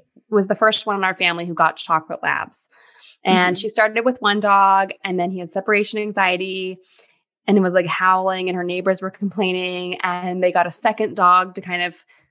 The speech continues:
Speaker 1: help with that, even though now I know that that's not the best way to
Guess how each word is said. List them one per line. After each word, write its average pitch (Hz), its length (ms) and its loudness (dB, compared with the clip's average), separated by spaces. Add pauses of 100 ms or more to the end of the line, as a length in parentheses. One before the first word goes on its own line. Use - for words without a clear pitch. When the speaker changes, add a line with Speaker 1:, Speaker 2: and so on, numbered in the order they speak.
(140)
Speaker 1:
help 190 260 2
with 196 140 0
that, 180 380 2
even 214 220 -2
though 185 100 -2
now 180 220 2
I 175 100 2
know 170 240 0
that 160 100 -12
that's - 400 -6
not 170 280 0
the 165 60 -6
best 170 300 -2
way 170 140 -2
to 175 200 0